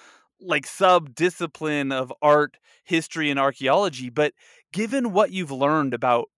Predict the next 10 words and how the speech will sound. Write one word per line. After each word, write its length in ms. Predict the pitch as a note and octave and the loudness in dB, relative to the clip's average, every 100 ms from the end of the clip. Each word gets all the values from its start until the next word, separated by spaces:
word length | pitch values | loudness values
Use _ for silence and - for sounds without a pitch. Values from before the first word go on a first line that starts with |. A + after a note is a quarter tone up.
| _ | _
potential 480 | D3 - E3+ E3 D#3+ | -14 -8 -8 -6 -10
trade 400 | - D#3+ E3 D#3 | -10 -6 -6 0
routes 300 | C3+ A#2 - | 0 0 -4
in 80 | C3 | -10
the 80 | |
Bronze 400 | A#2+ B2 D3 D3 - | -8 -4 -4 -4 -8
Age 400 | C3+ D3+ C3 - _ | -8 -8 -10 -18 _
f-, 160 | _ _ _ | _ _ _
from 240 | A3 G#3 | -2 0
this, 340 | C4 C#4+ F#3 | -2 -2 -4